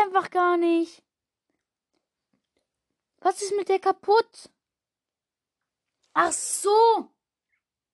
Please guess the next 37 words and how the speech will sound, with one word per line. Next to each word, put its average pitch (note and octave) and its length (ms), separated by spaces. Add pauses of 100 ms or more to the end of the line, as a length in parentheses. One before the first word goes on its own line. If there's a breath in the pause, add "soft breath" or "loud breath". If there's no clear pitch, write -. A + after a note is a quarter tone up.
(840)
Die D#4 100
zerstört F#4 360
Sachen, F4 240
die D4 100
aus D4 140
der C4 140
Luft E4+ 480
kommen. G#3 640 (280)
Ich - 120
bin A3+ 80
ja G3 80
auch G3 100
dumm. G3+ 200
Jetzt G3+ 140
hab B3 60
ich A3+ 80
mal A3+ 100
vierfache A#3+ 380
Geschwindigkeit C4+ 520
gemacht. C4+ 200 (440 soft breath)
Okay, - 200
die B3 100
Riesen, C#4+ 280
die C4 80
gehen A#3 180
immer C4 180
erst B3 180
auf A#3 60
die A#3+ 100
Geschütze. A#3+ 380
Ich A3+ 120
brauch A#3 220
auf G#3+ 120
jeden B3+ 200
Fall B3 140
mehr A3 140
Kanonen. A3 520